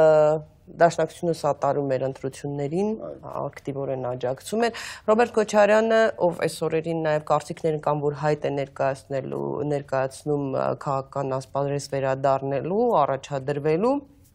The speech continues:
Speaker 1: սահմանադրական փոփոխությունների վերաբերյալ իր բացասական կարծիքն է ասել։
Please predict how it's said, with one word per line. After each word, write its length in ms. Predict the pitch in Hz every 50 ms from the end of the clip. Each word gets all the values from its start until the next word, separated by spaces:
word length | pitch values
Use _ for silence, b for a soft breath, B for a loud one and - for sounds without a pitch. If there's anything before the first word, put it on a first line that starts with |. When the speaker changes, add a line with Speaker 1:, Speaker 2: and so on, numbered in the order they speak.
| _ _ _ _ _ _ - - -
Speaker 1:
սահմանադրական 800 | - - 160 160 170 170 165 170 165 160 170 170 175 185 180 175
փոփոխությունների 840 | - 170 170 - 160 - - 160 - - 160 160 156 156 151 165 175 170 165
վերաբերյալ 640 | - 151 151 147 147 147 147 151 147 180 196 190 170
իր 100 | 160 -
բացասական 640 | - 143 139 - - 151 147 - 151 - - 160 160
կարծիքն 560 | - - 143 151 - - 190 170 - - 143
է 40 | 135
ասել։ 320 | 127 127 - - 131 127